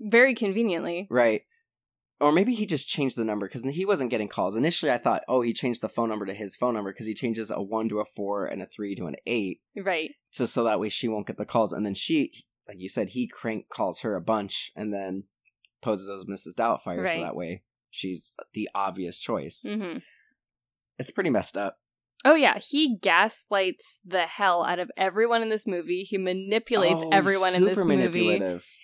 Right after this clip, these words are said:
Speaker 1: It's terrifying.
Speaker 2: Like,
Speaker 1: Like,
Speaker 2: the f-
Speaker 1: he should have gotten jail time.
Speaker 2: Like, so the first time that
Speaker 1: <laughs>
Speaker 2: they see Missus Doubtfire, the children, you know, he, he does a great job putting on this character, like, who's fundamentally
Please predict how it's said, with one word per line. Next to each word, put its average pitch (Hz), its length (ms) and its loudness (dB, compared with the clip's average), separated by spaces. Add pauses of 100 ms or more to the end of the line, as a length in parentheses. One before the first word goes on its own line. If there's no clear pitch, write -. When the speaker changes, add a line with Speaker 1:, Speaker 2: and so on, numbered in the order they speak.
Speaker 1:
It's - 260 4
terrifying. 202 800 4
Speaker 2:
Like, 269 180 2
Speaker 1:
Like, 220 200 6
Speaker 2:
the - 120 -4
f- 220 40 0
Speaker 1:
he 285 200 4
should 330 280 4
have 294 180 6
gotten 240 300 6
jail 214 220 6
time. 185 380 0 (240)
Speaker 2:
Like, 135 160 2
so - 140 -2
the 135 80 0
first - 340 8
time 151 220 6
that 135 140 2
Speaker 1:
<laughs> - 0 -
Speaker 2:
they 127 120 4
see 143 400 0
Missus 123 300 -2
Doubtfire, 107 400 0
the 101 80 -2
children, 110 500 -2 (420)
you 117 160 -2
know, 98 300 -2
he, 110 400 -6 (800)
he 165 120 -4
does 214 160 0
a 190 60 2
great 131 280 0
job 123 260 4
putting 117 200 -2
on 101 80 -4
this 101 120 -8
character, 127 400 -2
like, 101 220 -6
who's 110 200 -12 (160)
fundamentally 123 760 0